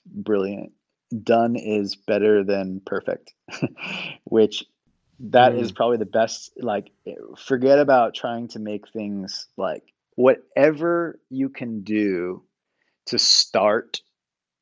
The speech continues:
Speaker 1: is what you need to do. So if that is, you've got Zoom, go on Zoom. If you got Skype, go on Skype. If you got, if you feel like you wanna create an online course instead of doing live sessions, then what's the first step you can take? Is there,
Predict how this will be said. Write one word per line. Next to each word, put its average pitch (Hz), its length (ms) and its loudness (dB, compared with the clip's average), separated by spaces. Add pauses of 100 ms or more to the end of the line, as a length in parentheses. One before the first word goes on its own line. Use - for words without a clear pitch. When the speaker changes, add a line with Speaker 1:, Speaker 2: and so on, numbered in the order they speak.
Speaker 1:
is 101 220 -4
what 98 260 -2
you 101 160 -6
need 95 220 -6
to - 80 -14
do. - 320 -10
So 104 240 0
if 107 140 0
that 127 200 6
is, 117 300 2
you've 98 100 -6
got 110 240 2
Zoom, 123 400 -2
go 113 200 2
on 101 180 0
Zoom. 90 220 -8
If 95 80 -12
you 139 60 -10
got 117 180 4
Skype, 117 500 2
go 117 180 2
on 104 120 -4
Skype. 82 360 -6 (440)
If 110 160 -4
you 131 100 4
got, 127 340 6 (240)
if 151 180 -2
you 156 120 2
feel 147 240 2
like 127 200 4
you 127 80 -2
wanna 117 160 -4
create 123 220 -2
an 110 60 -8
online 110 500 -6
course 123 760 -4
instead 107 360 -4
of 98 100 -6
doing 104 420 -6
live 101 380 0
sessions, 139 600 -2 (400)
then 123 200 4
what's 127 280 0
the 127 100 -2
first - 400 0
step 101 360 -2
you 107 120 -10
can 92 200 -8
take? - 380 -8 (440)
Is 104 180 -2
there, 110 400 6